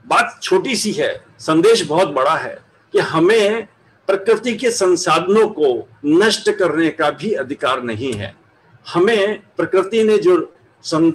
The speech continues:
स-, अपने जितने भी साधन दिए हैं, संसाधन दिए हैं, अपनी आवश्यकता पूर्ति के लिए दिए हैं, अपव्यय के लिए नहीं दिए हैं। आप देखिए कि जितने भी संसाधन हैं वो भी जीवों का पिंड है,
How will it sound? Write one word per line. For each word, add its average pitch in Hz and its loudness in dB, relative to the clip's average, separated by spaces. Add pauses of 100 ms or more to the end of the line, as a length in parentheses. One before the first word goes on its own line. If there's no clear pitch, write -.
स-, 156 -2
अपने 175 0
जितने 185 -2
भी 208 -2
साधन 160 0
दिए 160 4
हैं, - -8
संसाधन 165 2
दिए 160 2
हैं, 196 -6
अपनी 185 -2
आवश्यकता 185 0
पूर्ति 202 0
के 170 2
लिए 143 0
दिए 117 -4
हैं, 156 -8 (340)
अपव्यय 208 0
के 208 0
लिए 165 4
नहीं 127 -2
दिए 147 -8
हैं। 127 -14 (640)
आप 190 2
देखिए 190 2
कि 220 -6 (120)
जितने 185 2
भी 247 -2
संसाधन 180 0
हैं 196 -2
वो 175 2
भी 254 0
जीवों 214 0
का 226 0
पिंड 214 2
है, 160 -2